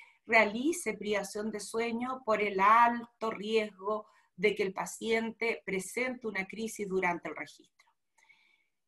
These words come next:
Eh, esto ha sido motivo de discusión con varios alumnos, y la verdad es que yo creo que esta indicación de privar o no privar de sueño, porque sabemos que es un gatillante frecuente,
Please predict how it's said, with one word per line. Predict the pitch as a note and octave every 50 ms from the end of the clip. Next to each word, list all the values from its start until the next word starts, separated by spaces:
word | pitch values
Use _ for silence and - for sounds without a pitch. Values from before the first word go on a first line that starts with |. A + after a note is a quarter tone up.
| - B3+
Eh, | C4 C4+ C4+ C#4+ C4+ C4+
esto | D4 E4+ F#4 - A4
ha | G#4
sido | - - E4+ F4 E4+
motivo | D4+ D4+ D4+ B3+ C#4 C#4 C#4 C#4
de | C4+
discusión | C4 C4 - A3 A3+ - - - B3 B3 B3 A#3+
con | - B3 A3+
varios | A3 G#3+ A3 A3+ A#3+ A#3+ -
alumnos, | G#3+ F#3+ F3 E3 D#3+ D#3+ E3 E3 E3 F3+
y | G#3 A#3+
la | B3 B3
verdad | B3 B3 B3 D4+ D#4+
es | D#4+
que | - G#4 F4+
yo | E4+ D#4 -
creo | B3+ C4 C4+ C#4 C4+
que | C4+ B3+ B3 B3+ C4
esta | B3+ - _ C4+ C4 C4 - -
indicación | A3 A3+ A3 G#3+ A3 - - G3 - - - B3 A#3+ A3+ G3
de | F#3 G3
privar | F#3+ F#3+ F#3 F#3+ F#3 G#3+ A#3 C4 C#4 C4+ - -
o | F3+
no | F3+ F#3 G#3 A#3+ A#3+
privar | A#3 A3 G3 F#3+ F3+ F3 -
de | F3
sueño, | F3+ - - C4 C4 B3 G#3 F3+ F3
porque | - - - -
sabemos | - - - - E3+ G#3+ C#4 C#4 B3+ D#3 -
que | - F3
es | E3
un | E3+ E3+
gatillante | - E3+ D#3+ D#3 - _ - F#3 F3+ F#3 F#3 F#3 F3+ - F3+
frecuente, | - G3 G3 - B3 B3 B3 B3 - - D4